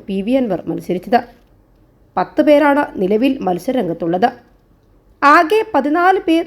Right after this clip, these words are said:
നാമനിർദ്ദേശ പത്രിക സമർപ്പിച്ചിരുന്നു. ഇതിൽ പി വി അൻവറിന്റെ അപരനടക്കം നാല് പേർ പത്രിക പിൻവലിക്കുകയായിരുന്നു. കത്രിക ചിഹ്നം ലഭിച്ചതിൽ സന്തോഷമെന്ന് പി വി അൻവർ പ്രതികരിച്ചു. പിണറായി വിജയനും വി ഡി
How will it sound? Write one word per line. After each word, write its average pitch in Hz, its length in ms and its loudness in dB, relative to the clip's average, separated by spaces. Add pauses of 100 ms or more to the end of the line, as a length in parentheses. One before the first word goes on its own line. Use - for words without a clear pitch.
നാമനിർദ്ദേശ 277 520 -2 (100)
പത്രിക 269 260 -6 (200)
സമർപ്പിച്ചിരുന്നു. 202 640 0 (540)
ഇതിൽ 202 220 2 (160)
പി 214 160 0
വി 262 160 2
അൻവറിന്റെ 294 420 2 (200)
അപരനടക്കം 269 680 -2 (240)
നാല് 226 360 0
പേർ 285 140 0 (160)
പത്രിക 254 340 -4 (160)
പിൻവലിക്കുകയായിരുന്നു. 196 880 -2 (400)
കത്രിക 254 460 4
ചിഹ്നം 302 260 0
ലഭിച്ചതിൽ 277 380 0 (120)
സന്തോഷമെന്ന് 247 640 0 (140)
പി 208 180 -2
വി 240 120 0
അൻവർ 226 280 -2
പ്രതികരിച്ചു. 202 480 -2 (460)
പിണറായി 415 520 4 (160)
വിജയനും 339 480 2 (360)
വി 247 180 -2
ഡി 339 60 0